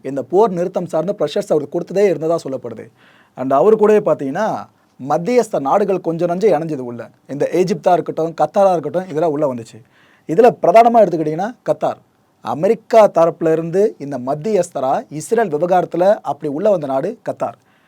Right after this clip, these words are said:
இதெல்லாம் நடந்து பெஞ்சமின் நெத்தன்யாகு ஓரளவுக்கு மனசு மாறி போர் நிறுத்தத்துக்கு சம்மதிச்சிருக்காரு.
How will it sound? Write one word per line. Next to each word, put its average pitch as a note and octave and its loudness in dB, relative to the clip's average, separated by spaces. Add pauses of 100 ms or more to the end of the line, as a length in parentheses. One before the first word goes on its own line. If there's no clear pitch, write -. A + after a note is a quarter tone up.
(300)
இதெல்லாம் E3 6
நடந்து D3+ 2 (440)
பெஞ்சமின் F3 0
நெத்தன்யாகு F3+ -2 (100)
ஓரளவுக்கு G3 2
மனசு D#3+ -6
மாறி C3 -10 (380)
போர் G#3+ 6
நிறுத்தத்துக்கு F3+ -6
சம்மதிச்சிருக்காரு. F3 -2